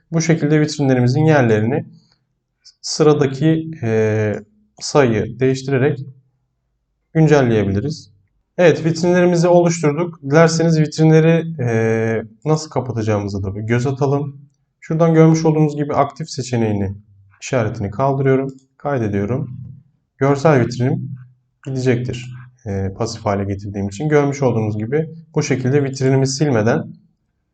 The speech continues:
kapatmış oldum, pasif hale getirmiş oldum.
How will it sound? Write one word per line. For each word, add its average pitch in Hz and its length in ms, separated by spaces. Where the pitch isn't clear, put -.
kapatmış 147 520
oldum, 113 260
pasif 143 280
hale 104 200
getirmiş 98 440
oldum. 101 340